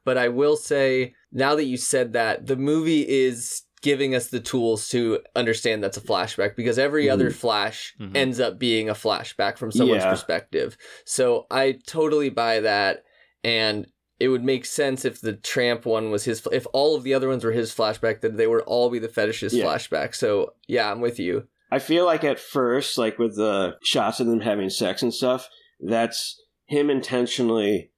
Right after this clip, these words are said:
Speaker 2: showing these flashbacks to, uh, the salary man to be like, "You fucker, this is, this is why this shit's happened
Speaker 1: Mm.
Speaker 2: to you, and, um, and I'm, you know, gonna get revenge on you." But then the more and more,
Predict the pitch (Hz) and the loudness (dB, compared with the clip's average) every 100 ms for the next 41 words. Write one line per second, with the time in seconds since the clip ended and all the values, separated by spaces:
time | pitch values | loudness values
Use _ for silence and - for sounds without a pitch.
0 | _ - - 123 113 113 101 98 - _ | _ -6 0 2 2 2 2 0 -4 _
1 | 113 110 - - 110 101 - 113 98 - | 0 0 0 0 0 0 -2 -2 -2 -2
2 | - - - 107 107 95 87 82 - _ | -6 -4 -2 2 2 2 0 -2 -6 _
3 | - 95 95 90 104 110 113 113 120 117 | -6 -2 0 2 2 2 2 2 0 -4
4 | _ - 101 92 90 85 - _ 101 104 | _ -4 0 0 2 0 -4 _ -8 -8
5 | - - 73 104 95 95 101 - - - | -4 -4 -2 -2 0 0 0 -2 -6 -14
6 | _ - 101 87 101 95 90 95 120 110 | _ -6 -4 -4 -2 0 0 0 -2 -2
7 | 107 107 113 104 92 87 85 92 - - | 0 0 2 0 0 0 0 -2 -8 -20
8 | - 67 78 57 - 98 87 78 71 - | -8 -4 -2 -4 -8 -8 -6 -4 -6 -12
9 | _ _ 90 80 73 60 - 90 82 80 | _ _ -8 -6 -6 -8 -10 -8 -6 -8
10 | _ _ _ - 98 80 85 95 82 87 | _ _ _ -4 -4 -2 -2 -2 0 -2
11 | 85 90 95 82 92 90 85 - - 107 | 0 -2 -2 -2 -2 -2 -6 -12 -6 -4
12 | 101 123 123 113 117 117 120 117 110 104 | -2 0 0 0 0 2 2 2 2 0
13 | 107 107 104 95 | 2 0 -2 -4